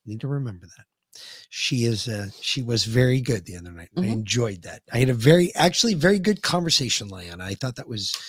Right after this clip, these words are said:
Speaker 1: a lot of fun. And, uh, you know, you know, the fun part is when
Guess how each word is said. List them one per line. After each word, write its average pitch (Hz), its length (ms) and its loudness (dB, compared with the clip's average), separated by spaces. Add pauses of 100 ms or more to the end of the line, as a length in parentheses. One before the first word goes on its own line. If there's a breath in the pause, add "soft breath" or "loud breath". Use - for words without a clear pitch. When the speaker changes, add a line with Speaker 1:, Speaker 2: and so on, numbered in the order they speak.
(260 loud breath)
Speaker 1:
a 110 60 -2
lot 123 240 6
of 117 80 0
fun. 131 380 2
And, 104 280 -2
uh, 98 220 -6 (720 loud breath)
you 175 240 2
know, 160 320 6
you 165 160 4
know, 220 120 8
the 214 120 4
fun 180 320 0
part 113 460 -6
is 117 380 0
when 120 120 -4